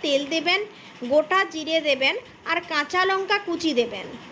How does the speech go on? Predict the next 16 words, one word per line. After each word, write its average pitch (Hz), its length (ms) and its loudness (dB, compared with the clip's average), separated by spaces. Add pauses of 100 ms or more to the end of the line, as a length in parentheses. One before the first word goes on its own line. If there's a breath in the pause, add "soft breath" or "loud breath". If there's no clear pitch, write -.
(1500 loud breath)
আর 339 80 2 (100)
খুব 415 200 -2
ভালো 311 300 0
মতো 392 320 -4 (320 loud breath)
এই 370 140 -2 (120)
কাঁচা 294 300 0
লঙ্কাটাকে 370 680 -2 (1080)
নেড়ে 320 340 4
নেড়ে 403 320 4 (300)
ভালোভাবে 359 680 -2
ভেজে 302 380 0
নেবেন। 214 360 -8 (920)
এই 285 120 4
দেখুন, 233 320 0 (2000)
কাঁচা 320 300 2
লঙ্কা 427 260 -4